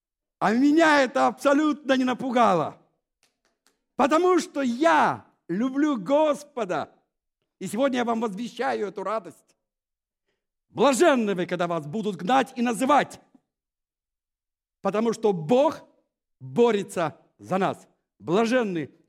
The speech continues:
ищущие Царство Божие. И вот теперь я хочу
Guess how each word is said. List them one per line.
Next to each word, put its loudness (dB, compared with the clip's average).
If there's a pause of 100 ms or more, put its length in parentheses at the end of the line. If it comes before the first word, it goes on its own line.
ищущие -4 (200)
Царство -6
Божие. -8 (400)
И -8
вот 0
теперь -2
я 0
хочу -8